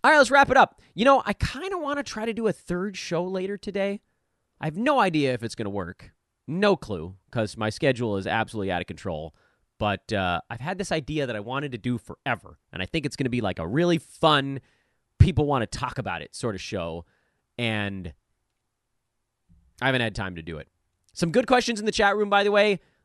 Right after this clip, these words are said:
Uh, just take those and throw 'em in the comments section as soon as I hit the stop button on the show. I promise I'll get to those at some point in the next twenty-four hours. Um, but I thought it was the Kuminga stuff I wanted to get to 'cause you guys had good questions about that. You had some good points,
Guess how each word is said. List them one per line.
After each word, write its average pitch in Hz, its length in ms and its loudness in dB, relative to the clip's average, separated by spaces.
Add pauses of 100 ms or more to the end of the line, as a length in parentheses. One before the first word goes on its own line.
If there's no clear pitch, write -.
(120)
Uh, 139 220 4
just 185 180 -4
take 220 160 0
those 220 220 2
and 170 100 -8
throw 196 160 4
'em 202 80 0
in 190 60 -2
the 165 80 -4
comments 170 400 -2
section 113 480 -4
as 117 100 -14
soon 151 160 -2
as 131 80 -2
I 135 120 2
hit 139 120 -2
the 120 80 -4
stop 127 320 -2
button 117 220 -2
on 113 80 -4
the 110 80 -6
show. 120 320 2
I 101 80 0
promise 127 340 -4
I'll 113 100 -4
get 117 180 -6
to 117 40 -6
those 110 180 -2
at 92 120 -12
some 139 300 -2
point 127 240 -6
in 120 60 -8
the 117 60 -6
next 113 200 -6
twenty-four 107 380 -4
hours. 123 440 0 (440)
Um, 98 300 -6
but 113 140 -2
I 123 40 0
thought 143 200 2
it - 20 0
was 123 320 -4 (460)
the 135 80 -4
Kuminga 208 340 2
stuff 156 220 2
I 135 80 2
wanted 131 240 2
to 123 80 -2
get 113 180 -4
to 101 120 -8
'cause 107 180 -6
you 120 40 -4
guys 123 160 0
had 113 140 -2
good 113 160 -6
questions 113 340 -4
about 104 260 -2
that. 98 180 -4
You 101 60 -4
had 95 80 -10
some 98 120 -12
good 95 180 -6
points, 120 440 -6